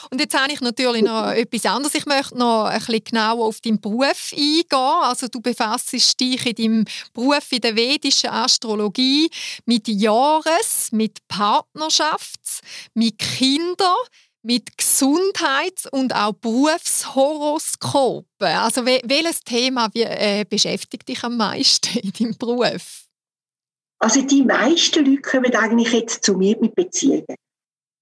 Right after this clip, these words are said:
Speaker 1: Habe ich schon gedacht. <laughs>
Speaker 2: Das Problem ist einfach, glaub, das Thema generell.
Speaker 1: Mhm. Und jetzt gibt's ja vom, vom,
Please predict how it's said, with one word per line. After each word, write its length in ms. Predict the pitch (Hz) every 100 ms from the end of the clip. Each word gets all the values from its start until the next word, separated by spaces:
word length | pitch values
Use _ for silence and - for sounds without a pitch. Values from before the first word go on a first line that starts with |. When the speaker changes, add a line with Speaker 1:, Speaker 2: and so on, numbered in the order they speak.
| 208
Speaker 1:
Habe 180 | 214
ich 80 | 170
schon 180 | 180 165
gedacht. 600 | - 170 170 - - -
<laughs> 300 | - - 220 277 359 - 247 - 330
Speaker 2:
Das 320 | 339 - -
Problem 400 | 302 294 294 302
ist 160 | 294
einfach, 380 | - 277 302 -
glaub, 260 | 294 277 -
das 300 | 233 247 -
Thema 360 | 214 202 110
generell. 720 | - - 202 190 - - - - _ _ _ -
Speaker 1:
Mhm. 380 | 247 254 262 330 - - - - _ _
Und 100 | 277
jetzt 160 | 285 -
gibt's 240 | 311 302
ja 60 | 285
vom, 420 | 247 247 233 233
vom, 600 | - 240 247 240 220 226